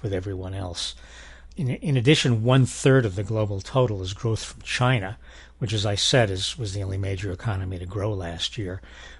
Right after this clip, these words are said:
But, uh, as, as China returns to deleveraging and it starts to confront its structural issues, that may affect projections for this year.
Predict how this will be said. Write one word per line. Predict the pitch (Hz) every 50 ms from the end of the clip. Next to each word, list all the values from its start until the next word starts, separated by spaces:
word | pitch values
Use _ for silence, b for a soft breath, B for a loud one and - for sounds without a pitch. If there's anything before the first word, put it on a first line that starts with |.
| B B
But, | - 117 104 - - -
uh, | 123
as, | 107 98 95 101 127 110 107 107 -
as | 330 226 123 -
China | - - - 135 120 113 104 101
returns | 104 104 - - - 123 113 117 110 -
to | - - 107
deleveraging | 101 101 113 107 104 104 107 104 110 101 110 101 95 98 104 104 92 92 95 - B B B B B B B B B
and | 127 110 101 101 101 98
it | - - -
starts | - - - - 127 113 104 - -
to | - -
confront | - 117 104 - - - 131 113 110 95
its | 98 95 -
structural | - - - - - - 135 143 - - - 123 104 92 90
issues, | 90 87 - - - 101 98 95 98
that | 98 110 101 104 101
may | 98 104 98
affect | 92 92 - - 113 101 - - -
projections | - 110 92 104 104 104 - - - 101 92 -
for | - - - 95
this | 101 110 - - - -
year. | 98 95 113 -